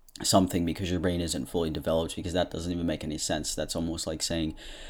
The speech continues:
"You don't know that you actually like watermelons at ten because your brain hasn't fully developed. So how are you supposed to know that? Your mind could change, whatever."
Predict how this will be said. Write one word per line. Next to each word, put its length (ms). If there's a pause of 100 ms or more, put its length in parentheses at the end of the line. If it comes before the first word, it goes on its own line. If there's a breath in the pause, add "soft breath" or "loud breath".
(260 loud breath)
"You 140
don't 160
know 240
that 320
you 600
actually 480
like 260
watermelons 1200
at 200
ten 400
because 760
your 300
brain 260
hasn't 300
fully 180
developed. 420
So 200
how 200
are 60
you 140
supposed 280
to 60
know 180
that? 260
Your 100
mind 200
could 120
change, 300
whatever." 280